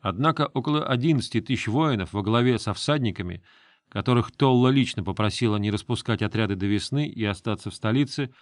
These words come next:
сумели закрыть ворота перед показавшимися уже на Пиниевой дороге горгостскими отрядами, отбить нападение рединов-предателей и выдержать два горгостских штурма.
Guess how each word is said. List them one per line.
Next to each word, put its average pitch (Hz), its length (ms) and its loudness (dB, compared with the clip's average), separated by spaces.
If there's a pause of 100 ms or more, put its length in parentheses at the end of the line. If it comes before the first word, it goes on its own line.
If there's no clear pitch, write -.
(340)
сумели 143 600 4
закрыть 113 420 2
ворота 135 420 2
перед 117 320 0
показавшимися 117 880 0
уже 117 320 2
на 117 200 0
Пиниевой 110 680 0
дороге 113 480 2
горгостскими 107 680 -2
отрядами, 107 600 -2 (340)
отбить 127 480 0
нападение 107 600 2
рединов-предателей 113 1040 0 (460)
и 135 140 6
выдержать 127 680 4
два 107 240 2
горгостских 107 720 -2
штурма. - 520 -8